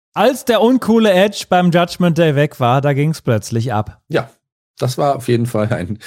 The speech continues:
Speaker 2: <laughs> irgendwie der richtige Schachzug. Gut, die anderen beiden, Finn Balor und auch ein Damien Priest, obwohl sie ja quasi eigentlich so die Top-Guys der, der Gruppierung sind, zumindest was von, von, von,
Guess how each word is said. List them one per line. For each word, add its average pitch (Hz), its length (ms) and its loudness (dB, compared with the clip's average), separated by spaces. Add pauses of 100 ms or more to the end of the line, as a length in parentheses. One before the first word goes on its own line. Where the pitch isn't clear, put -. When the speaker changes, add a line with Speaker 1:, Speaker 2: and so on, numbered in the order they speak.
(340)
Speaker 2:
<laughs> 120 360 0
irgendwie 127 480 0 (280)
der 135 120 0
richtige 247 240 0
Schachzug. - 460 0 (640)
Gut, 160 200 -4
die - 80 0
anderen 127 240 0
beiden, 113 240 0
Finn 120 240 2
Balor 113 300 2
und 101 100 -4
auch 92 140 -4
ein 101 160 -2
Damien 98 240 -2
Priest, 120 280 0 (1200)
obwohl 262 340 2
sie 220 120 4
ja 151 120 4
quasi 117 400 2
eigentlich 113 300 0
so 107 200 -2 (280)
die 110 80 -2
Top-Guys 92 760 -2
der, 92 360 0
der 90 120 -4
Gruppierung 95 640 -4
sind, 113 240 0
zumindest 98 320 -2
was 95 160 -4
von, 90 360 -8
von, 85 240 -6
von, 90 240 -6